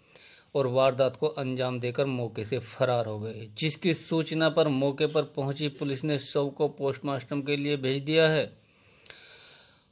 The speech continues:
और पुलिस ने दो युवकों को हिरासत में लेकर तफ्तीश में जुटी है। दरअसल, पिछले कुछ दिनों से बागपत जिले में आए दिन कहीं ना कहीं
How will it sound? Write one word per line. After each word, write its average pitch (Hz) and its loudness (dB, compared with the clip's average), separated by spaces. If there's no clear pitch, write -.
और 175 4
पुलिस 180 4
ने 180 4
दो 165 2
युवकों 165 0
को 170 0
हिरासत 151 4
में 156 0
लेकर 143 2
तफ्तीश 135 -4
में 135 -2
जुटी 123 -6
है। 110 -2
दरअसल, 120 -2
पिछले 123 -6
कुछ 123 -8
दिनों 120 -8
से 131 -2
बागपत 120 -2
जिले 123 -6
में 131 -6
आए 127 2
दिन 123 -6
कहीं 131 -2
ना 131 -2
कहीं 127 -4